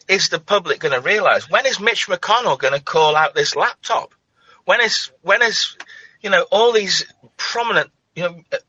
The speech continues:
Mitt Romney, why are they not saying, "Hang on a minute, this is,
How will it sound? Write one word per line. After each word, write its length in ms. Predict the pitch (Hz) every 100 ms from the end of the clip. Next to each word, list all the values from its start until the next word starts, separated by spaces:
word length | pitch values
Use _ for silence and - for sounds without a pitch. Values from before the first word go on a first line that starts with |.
| 143
Mitt 180 | 156 214
Romney, 480 | 147 185 226 202 117 - - - -
why 280 | 277 320
are 60 | 294
they 220 | 277 277
not 400 | 180 196 170 - _ _ _ _
saying, 340 | - - 170 165
"Hang 200 | 233 214
on 120 | 110
a 60 | 95
minute, 280 | 127 120 -
this 180 | 214 180
is, 160 | -